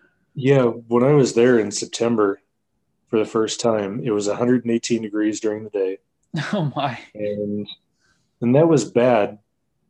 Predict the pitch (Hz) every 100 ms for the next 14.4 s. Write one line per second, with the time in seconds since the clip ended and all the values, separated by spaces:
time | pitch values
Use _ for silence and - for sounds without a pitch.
0 | - 120 110 104 - 127 127 113 98 98
1 | 107 113 110 123 113 120 - _ _ _
2 | _ _ _ _ - 143 143 143 135 131
3 | 117 113 107 127 - 107 - - 139 139
4 | _ - 110 101 104 _ _ _ _ _
5 | 117 120 110 104 131 127 113 - 117 107
6 | 98 98 98 143 - - _ _ _ _
7 | _ _ _ _ _ _ - 120 117 110
8 | 107 104 120 123 120 107 104 - 117 110
9 | 110 110 - 117 110 110 101 110 104 104
10 | 107 - 107 110 113 _ 110 - - 104
11 | 104 101 101 107 104 104 104 - 107 104
12 | 98 95 98 _ _ _ _ _ _ _
13 | _ _ _ _ _ _ _ - - 120
14 | 113 101 95